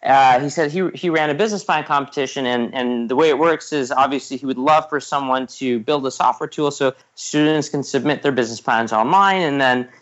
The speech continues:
the judges could provide feedback. And then he says, "Is that what you guys have?" And of course, being, you know, entrepreneurs, we said, "Of course, that, that's <laughs> exactly what we have." And obviously, you know, we didn't have any of that. But what we did was we, we got our first ten thousand dollars, and so we built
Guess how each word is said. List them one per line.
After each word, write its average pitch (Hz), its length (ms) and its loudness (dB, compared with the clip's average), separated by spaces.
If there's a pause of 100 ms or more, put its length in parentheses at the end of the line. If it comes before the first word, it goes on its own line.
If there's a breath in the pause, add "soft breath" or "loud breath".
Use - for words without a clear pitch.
the 147 80 0
judges 131 400 0
could - 180 -10
provide 127 360 0
feedback. 226 600 -4
And 127 140 -4
then 131 180 0
he 131 120 -4
says, 123 720 0
"Is 117 180 -4
that 113 280 4
what 120 180 -6
you 120 160 -4
guys 101 500 2 (100)
have?" 98 380 2 (180)
And 127 760 0
of 135 260 -6
course, 156 540 2
being, 139 680 2
you 127 120 0
know, 131 80 2
entrepreneurs, 143 500 0
we 151 60 -10
said, 202 180 -4
"Of 196 140 -4
course, - 320 0
that, - 180 -12
that's - 200 -4
<laughs> - 80 0
exactly 359 360 2
what 110 140 2
we 123 140 2
have." 104 360 4
And 156 220 -2
obviously, 156 760 2
you 131 120 -4
know, 123 100 0
we 127 80 2
didn't 127 160 -2
have 139 120 4
any 202 260 0
of 139 100 0
that. 107 420 2 (220)
But 208 580 2
what 170 200 2
we 180 100 2
did 214 200 0
was 175 420 2
we, 151 600 2
we 143 80 2
got 156 180 6
our 160 100 4
first 170 260 -4
ten 160 200 -4
thousand 147 340 2
dollars, 117 520 2
and 123 180 -8
so 123 160 -4
we 113 140 -2
built 123 480 0